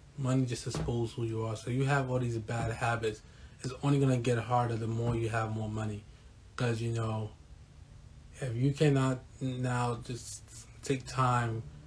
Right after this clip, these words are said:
to sleep, you know, take time to eat, take time to do these little things to make sure you're healthy. You know, once you have money, it's only gonna be worse 'cause you're only gonna be thinking about money, money, money, money. And before you know it,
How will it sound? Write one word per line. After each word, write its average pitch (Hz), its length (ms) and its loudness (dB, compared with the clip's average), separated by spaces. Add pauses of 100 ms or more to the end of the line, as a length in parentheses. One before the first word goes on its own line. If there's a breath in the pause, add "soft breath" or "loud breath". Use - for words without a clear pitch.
(240)
to 120 120 -4
sleep, 113 520 -2 (120)
you 120 80 -4
know, 117 100 -2
take 120 280 -4
time 123 500 2
to 113 180 -8 (140)
eat, 120 240 -4 (400 loud breath)
take 127 260 -2
time 127 320 2
to 117 60 -4
do 120 260 -2
these 117 180 0
little 117 220 2
things 120 380 -2
to 107 60 -6
make 117 180 -2
sure 113 140 -6
you're 110 220 -4
healthy. 123 480 -2
You 113 180 -6
know, 113 100 -4
once 123 300 0
you 131 60 2
have 117 240 0
money, 120 420 2 (340 loud breath)
it's 139 100 -4
only 165 140 4
gonna 143 120 8
be 120 60 4
worse 120 320 6
'cause 117 160 0
you're 139 160 6
only 139 180 4
gonna 127 140 4
be 117 40 -2
thinking 127 160 2
about 117 140 2
money, 120 220 2
money, 113 240 0
money, 113 220 0
money. 110 340 -2 (380 loud breath)
And 120 280 2
before 113 320 2
you 127 100 6
know 120 200 2
it, 110 140 -2